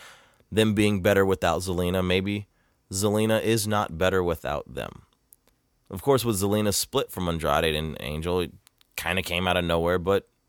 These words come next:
let's be real. We all know she's a pretty, let me not say pretty. She's a very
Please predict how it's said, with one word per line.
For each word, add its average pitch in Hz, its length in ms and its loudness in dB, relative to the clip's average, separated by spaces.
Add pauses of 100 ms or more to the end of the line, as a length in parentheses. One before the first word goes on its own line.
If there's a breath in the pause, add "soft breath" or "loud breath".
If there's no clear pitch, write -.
(680)
let's 110 140 -6
be 143 120 -2
real. 85 320 0 (100)
We 110 160 -4
all 101 120 2
know 85 120 0
she's 85 200 -6
a 87 60 -6
pretty, 85 360 -4 (800)
let - 100 -10
me 92 80 -6
not 71 140 -8
say - 240 -10
pretty. - 300 -14 (140)
She's 117 220 -4
a 113 60 2
very 92 640 -2